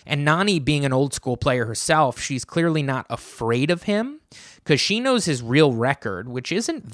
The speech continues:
that great, you know, as far as wins goes. Um, but his, you know, his da-, his, his f-, elimination record, I, I am, I imagine rivals most people. So it, it is dicey, but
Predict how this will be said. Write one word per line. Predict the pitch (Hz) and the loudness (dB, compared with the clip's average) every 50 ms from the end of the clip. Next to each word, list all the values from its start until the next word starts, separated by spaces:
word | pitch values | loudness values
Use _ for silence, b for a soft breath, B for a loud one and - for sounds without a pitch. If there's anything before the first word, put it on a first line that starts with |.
| 113 107 | -12 -6
that | 110 117 120 123 117 - _ _ _ _ - | -2 0 0 0 0 -2 _ _ _ _ -14
great, | - 101 98 104 113 107 80 - - - - - - - - _ - | -12 -10 -8 -6 -6 -8 -8 -10 -10 -8 -8 -8 -8 -12 -20 _ -10
you | 127 117 110 | -8 -6 -6
know, | 104 98 98 | -6 -6 -6
as | 101 - | -6 -6
far | - - 110 107 | -2 -2 -2 -2
as | 101 95 | -2 -4
wins | 101 101 107 110 110 110 110 104 | -6 -6 -6 -6 -6 -6 -8 -10
goes. | - - 85 76 71 80 101 78 - - - B B B B B B B B B B B B - | -8 -10 -10 -10 -10 -12 -10 -6 -6 -6 -6 B B B B B B B B B B B B -2
Um, | 151 143 139 135 135 131 131 131 127 127 135 135 - - - - | 0 2 2 2 2 2 2 0 0 -2 -6 -10 -14 -12 -4 0
but | - 196 214 202 180 165 - | 2 4 4 4 2 0 -2
his, | - - 165 160 156 147 143 143 135 131 - - - - - - | -2 2 2 4 4 2 0 -2 -4 -8 -8 -10 -10 -12 -10 -4
you | 156 147 | -4 -2
know, | 143 135 127 120 | -2 0 -2 -2
his | - 139 131 113 | -2 -4 -6 -6
da-, | 110 113 - 170 147 - | -4 -4 -4 -4 -2 0
his, | - 156 151 143 139 131 - - | 0 2 2 2 0 -4 -8 -10
his | - 143 135 123 - | -8 -8 -8 -8 -8
f-, | - - - - - _ - | -12 -16 -20 -20 -18 _ -2
elimination | 135 135 151 156 147 127 131 151 196 180 - - 123 113 | 0 0 2 2 0 0 0 0 0 0 0 -2 -4 -4
record, | 113 113 113 110 - - 113 107 104 104 104 107 - | -4 -4 -4 -4 -4 -4 -4 -4 -4 -4 -6 -8 -6
I, | 117 113 113 - | -4 -4 -4 -2
I | - 117 113 | -2 -2 -2
am, | 113 110 113 113 117 - - | -2 -4 -6 -8 -12 -8 -6
I | 120 | -4
imagine | 117 113 117 117 117 117 113 113 113 107 | -4 -2 -2 -2 -2 -2 -2 -2 -4 -2
rivals | 107 110 110 113 113 113 107 110 110 104 - - | -2 -2 0 0 0 0 -2 -2 -4 -4 -4 -4
most | 120 110 101 - - | -4 -4 -4 -4 -6
people. | - - 113 104 - - 101 95 98 - _ B B B B B B B B B B B | -6 -6 -6 -4 -6 -8 -8 -8 -12 -16 _ B B B B B B B B B B B
So | B - - 190 175 175 170 165 165 170 | B 0 4 6 6 6 8 6 6 4
it, | 160 - | 4 2
it | 180 180 151 - 185 185 | 0 -2 0 2 4 6
is | 196 202 214 202 165 | 6 6 6 4 2
dicey, | - 180 165 175 170 - - 165 160 | 2 2 2 2 0 -2 -4 -4 -2
but | 147 135 147 143 | 2 4 4 4